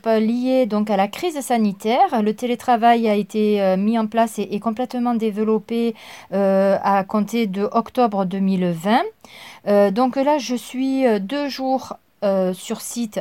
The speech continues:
à mon bureau et trois jours à la maison. Mais après, lorsque le, le travail, euh,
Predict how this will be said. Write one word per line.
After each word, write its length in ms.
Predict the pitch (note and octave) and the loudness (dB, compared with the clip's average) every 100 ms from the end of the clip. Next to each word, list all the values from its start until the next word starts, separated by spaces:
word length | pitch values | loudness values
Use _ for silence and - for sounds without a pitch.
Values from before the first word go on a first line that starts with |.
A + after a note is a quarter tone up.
| - | -4
à 120 | G3+ | -2
mon 140 | F#3+ F#3+ | 0 -2
bureau 500 | F3+ F3 A3 E4 F4 - | -2 0 2 4 2 -2
et 120 | G3+ | -8
trois 420 | - - C#4 C#4+ | -8 2 6 6
jours 400 | A3 B3 F#4 - - | 4 -4 -4 -6 -2
à 100 | A#3 | 2
la 100 | B3 | 4
maison. 400 | B3 A3+ G3 F3+ F3+ | 2 0 -2 -4 -4
Mais 180 | F#3+ F#3+ | -2 -2
après, 300 | G#3 E4+ E4+ | -2 -2 0
lorsque 260 | A#3+ - | 0 -2
le, 800 | A#3 A3 G#3 G3+ G3 F#3+ G3 F#3+ | -2 0 0 0 -2 -2 -2 -2
le 120 | G3+ | -4
travail, 480 | G#3 A#3+ A3+ A3+ G3+ | -2 0 2 2 2
euh, 360 | F#3+ F#3 F3+ | 2 2 0